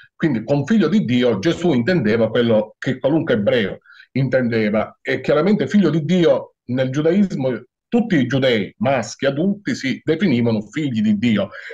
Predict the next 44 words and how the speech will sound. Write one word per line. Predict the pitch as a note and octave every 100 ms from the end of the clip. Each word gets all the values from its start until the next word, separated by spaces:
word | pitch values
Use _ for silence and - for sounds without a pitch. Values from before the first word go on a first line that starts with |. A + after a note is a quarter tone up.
| -
Anche | D#3 F3+ E3+
nel | F3
re, | F3 G#3
l'abbiamo | E3 C#3+ D3
visto | C#3+ G3
in | G3+
questo, | - -
non | D#3+ D#3+
c'era | F#3+
un'affermazione | D3 C3 D3 C3 C3 C#3+ D3 A#2+
di | A#2
trascendenza, | B2+ C3 - C3 A#2+ A#2+ A2+ G2+ G#2 G#2
di | A2+
soprannaturalità. | C3 C#3+ C#3+ A#2 A#2 A2+ A2+ G#2+ G#2+ G#2+ - - - -
Ora, | A3+ E3+ B2+ -
qui | - A3
un | D3+
ultimo | F3+ F3 C#3 B2+
e |
poi | - D#3
ti | B2
do | E3
la | A3
parola, | G#3+ B3+ F3 C#3+ B2+ - - - C3
eh, | A#2
Alessandro, | B2+ G3+ - D#3 C#3+ D3 - - -
cosa | D4 D4 A3
succede? | G3+ - E3 B2 G#2+
Che | G#2+ D3 A#2 - _
figlio | - D#3+ E3+
di | F3 E3+
Dio | B3+ G#3
in | C#3
area | D3 D3+ D#3
semitica | F3+ A#3+ G3+ - - B2 G#2 -
non | B2+ D#3 F3
indicava, | F3 E3 E3+ D#3+ E3 A#2+ G2+ F#2+
anche | C3+ D#3+ D3
se | C3
indicava | B2+ B2+ D3+
uno | B2 A#2+
stato | - C#3+ G#2+
di | A2
elevazione, | A2+ A2+ A2 G#2+ - A#2 G#2+